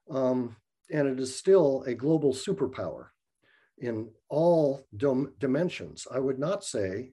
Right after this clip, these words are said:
that China is a global superpower. It is in one dimension, economic. It would, I wrote, you know, a book last time when I first went to Brazil. I was researching my book, China Goes Global, the subtitle of which was The Partial Power. You know,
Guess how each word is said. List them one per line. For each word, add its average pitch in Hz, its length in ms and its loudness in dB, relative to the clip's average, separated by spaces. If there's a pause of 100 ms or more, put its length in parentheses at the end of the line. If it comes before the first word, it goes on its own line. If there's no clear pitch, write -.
(120)
that 127 160 -8
China 170 480 0
is 101 140 -6
a 98 60 -6
global 101 360 -4
superpower. 92 760 -10
It 123 100 -8
is 151 160 -2
in 139 140 -2
one 165 240 0
dimension, 95 580 -8 (300)
economic. 147 720 -2 (540)
It 139 60 2
would, 143 240 0 (120)
I 127 100 0
wrote, 139 360 0 (160)
you 143 100 -2
know, 117 160 2
a 110 60 -4
book 170 280 0
last 151 280 0
time 147 200 4
when 135 120 2
I 127 100 2
first 180 320 -4
went 180 140 2
to 165 60 -2
Brazil. 147 540 0 (240)
I 135 40 -6
was 123 180 -2
researching 151 500 0
my 127 140 2
book, 143 420 -2
China 147 280 0
Goes 127 300 0
Global, 131 440 -2 (520)
the 110 200 -8
subtitle 147 600 2
of 107 100 -2
which 123 280 -4
was 110 200 -6
The 110 100 -4
Partial 120 480 -2
Power. 101 540 -4 (580)
You 127 100 -8
know, 110 300 -2